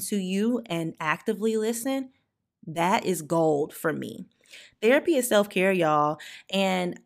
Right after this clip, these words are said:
I like to say all of this that I just said on a first date. But I will say,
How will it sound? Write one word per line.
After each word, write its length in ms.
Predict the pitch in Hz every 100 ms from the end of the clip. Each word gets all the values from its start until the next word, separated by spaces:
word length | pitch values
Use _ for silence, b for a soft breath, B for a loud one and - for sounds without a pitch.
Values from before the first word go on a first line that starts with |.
| _ _
I 140 | 180
like 220 | 254 285 285
to 40 |
say 380 | - 196 175 - 165
all 260 | 175 220
of 120 | 208
this 160 | 175 175
that 100 | 170
I 100 | 156
just 320 | 143 165 175
said 300 | 170 165 160
on 260 | - 175 185
a 60 | 175
first 560 | - 156 156 - -
date. 380 | - 160 143 B B
But 100 | -
I 40 | 180
will 180 | 208 247
say, 360 | 202 143 170